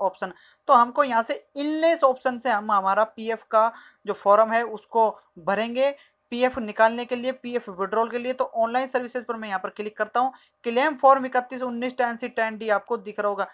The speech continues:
तो आपको इस फर्स्ट ऑप्शन पर यहाँ पर ही क्लिक कर देना है। आपको समझ में आ रहा होगा क्लेम वाले ऑप्शन पर। तो मैं यहाँ से क्लेम वाले ऑप्शन पर क्लिक कर दिया है।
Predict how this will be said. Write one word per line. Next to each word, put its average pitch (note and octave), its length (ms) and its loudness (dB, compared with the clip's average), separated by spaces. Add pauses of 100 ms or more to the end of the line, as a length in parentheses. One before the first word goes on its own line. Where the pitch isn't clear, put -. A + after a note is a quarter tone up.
(240)
तो C#4+ 60 6
आपको C#4 260 2
इस C4+ 140 -8
फर्स्ट C4+ 320 0
ऑप्शन A#3 300 -2
पर A3 160 -4
यहाँ F#3+ 260 -4
पर G3+ 100 -2
ही G3 120 -10
क्लिक G3+ 380 -10
कर G#3 220 -2
देना F#3+ 240 -6
है। F#3 60 0
आपको F3+ 180 -6
समझ F#3 200 -10
में G3 160 -8
आ G3+ 80 0
रहा F#3 120 0
होगा F#3 200 -4 (320)
क्लेम G3 240 -6
वाले F#3+ 260 -2
ऑप्शन G3 320 -10
पर। F3 180 -6 (240)
तो C4+ 60 -6
मैं B3+ 220 -2
यहाँ A#3 160 0
से C4+ 100 -8
क्लेम A#3+ 280 -8
वाले A#3 160 -2
ऑप्शन A3+ 200 -6
पर G#3 140 -10
क्लिक G#3 320 -12
कर G#3 140 2
दिया B3 260 0
है। C4 220 -2